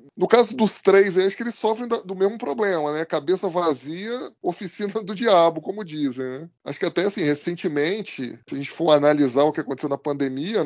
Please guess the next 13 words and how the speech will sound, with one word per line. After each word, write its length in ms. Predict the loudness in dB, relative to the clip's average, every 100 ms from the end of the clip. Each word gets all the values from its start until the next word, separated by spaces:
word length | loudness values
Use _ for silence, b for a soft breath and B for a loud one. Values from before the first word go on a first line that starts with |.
| -2
a 80 | 2
humanidade 540 | 6 8 8 8 6 2
entediada 880 | 2 2 4 2 4 4 2 -2
não, 100 | -8
não 120 | -8 -2
é 20 |
uma 140 | 0
boa 160 | 2 0
coisa 480 | 0 0 0 -4 -10
que 80 |
possa 240 | _ -10 -10
acontecer, 640 | -12 -12 -10 -6 -6 -6
né? 160 | -10